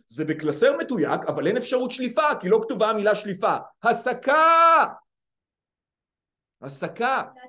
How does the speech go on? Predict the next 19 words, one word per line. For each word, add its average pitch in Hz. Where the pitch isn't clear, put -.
לא 175
הסקה 254
מרכזית, 170
הסקה. 226
אם 262
זה -
קלסר, 165
ואני 175
שואל 202
אותך, 147
האם 240
מידע 220
שמאוחסן 202
בקלסר 190
מקיים 175
עיקרון 185
אפשר 190
גם 190
לשלוף? 226